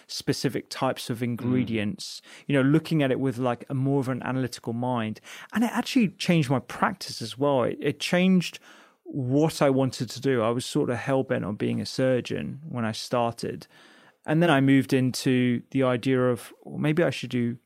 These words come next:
Speaker 1: something like general practice where I
Speaker 2: Mm.
Speaker 1: can have conversations with people about other aspects of,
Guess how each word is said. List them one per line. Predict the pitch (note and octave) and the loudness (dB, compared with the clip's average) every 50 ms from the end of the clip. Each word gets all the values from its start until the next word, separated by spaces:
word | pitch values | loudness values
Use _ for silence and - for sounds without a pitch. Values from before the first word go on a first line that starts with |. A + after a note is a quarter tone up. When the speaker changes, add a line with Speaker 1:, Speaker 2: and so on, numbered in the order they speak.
| _ | _
Speaker 1:
something | _ - - - A#2+ C3+ | _ -8 -6 -6 -4 -4
like | C3 A#2+ - - | -4 -4 -4 -4
general | - C3+ B2 A#2 | -4 -4 -4 -4
practice | G#2 - - - - - - - - - - - - | -4 -4 -6 -6 -6 -6 -8 -8 -8 -8 -10 -10 -6
where | A#2+ A#2+ A#2 | -4 -2 -2
I | |
Speaker 2:
Mm. | A2 | -2
Speaker 1:
can | G#2+ A#2+ A#2+ | -2 -2 -2
have | A#2 A#2 A#2 A2 G2+ - - - - - - - - - _ _ | 0 -2 -2 -4 -6 -10 -18 -20 -20 -20 -20 -20 -20 -20 _ _
conversations | _ - C#3 C3 A#2 A2 - C#3 C3+ B2 - - C3 C3 A#2+ - | _ -2 -2 -2 -2 0 2 2 2 2 0 -2 -2 -2 -2 -2
with | B2 A2+ - | -4 -6 -4
people | - - C3+ B2 - - B2+ B2 B2 B2 | -4 -4 -4 -4 -4 -4 -2 -2 0 -2
about | B2 - B2+ B2 B2 A#2+ - - - | -2 -2 -2 -2 -2 -4 -4 -6 -6
other | C#3 B2+ B2+ B2 | -6 -2 -2 -2
aspects | B2 A#2 - - - A#2 A2+ - - - - | -2 -2 -6 -6 -4 -4 -4 -4 -8 -8 -6
of, | B2 A#2 A2+ G#2+ - - | -6 -6 -6 -8 -12 -18